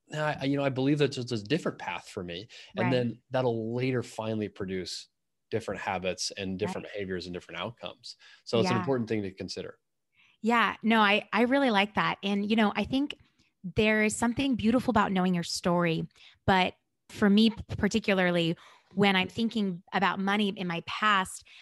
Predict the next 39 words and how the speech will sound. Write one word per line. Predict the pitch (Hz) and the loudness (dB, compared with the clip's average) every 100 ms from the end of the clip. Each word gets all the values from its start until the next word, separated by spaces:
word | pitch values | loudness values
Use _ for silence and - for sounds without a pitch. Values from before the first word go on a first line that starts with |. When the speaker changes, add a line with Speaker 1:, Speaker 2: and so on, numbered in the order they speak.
| _ _ | _ _
Speaker 2:
it's | 233 233 | 0 0
important | 214 254 262 | 0 0 -2
for | - 247 | -2 0
me | 196 190 214 240 254 - _ | 2 4 4 4 0 -12 _
to | - 220 | -2 0
be | 185 190 208 | 0 -4 -2
emotionally | 202 196 202 - 202 170 | -2 0 -2 -2 -4 -4
healthy | - - 185 185 233 233 | -6 -2 -2 -2 -6 -4
about | 247 240 254 | -2 -2 -4
it | - | -6
too, | - 190 202 269 - - - | -4 -2 -2 -4 -8 -6 -2
and | 208 | 0
be | 202 | 0
able | 196 202 | -2 -4
to | - 196 | -6 -10
say, | - 180 175 170 - - - _ | -4 -2 -2 -4 -10 -20 -20 _
"I | 214 233 | 0 0
know | 247 247 | -2 0
money | 214 220 220 | -2 -2 -2
was | 196 185 180 - - | 0 0 -2 -8 -6
an | 175 170 180 | -6 -4 -4
idol | 190 196 214 | -2 -2 -4
of | 214 | -2
mine, | 226 240 262 - | -2 -2 -4 -6
not | 190 190 - | -2 -2 -2
anymore." | 185 175 156 147 - _ - | -8 -8 -8 -12 -18 _ -12
So | 208 185 - | -6 -6 -2
on | 226 | -2
Speaker 1:
Yep. | |
Speaker 2:
my | 233 208 | -2 -4
forehead | - 247 202 196 | -4 -6 -4 -6
now, | 185 160 156 - - - | -4 -4 -4 -8 -18 -14
Speaker 1:
Yeah. | 202 220 | -10 -4
Speaker 2:
"Money's | 202 226 233 190 | -2 0 -2 -4
not | 196 | -4
my | 185 180 165 | -4 -6 -4
idol." | 160 151 - - _ _ 110 | -6 -6 -10 -16 _ _ -8
Speaker 1:
Mm-hmm. | 110 - 107 | -6 -4 -4
Speaker 2:
Um, | 101 92 | -4 -6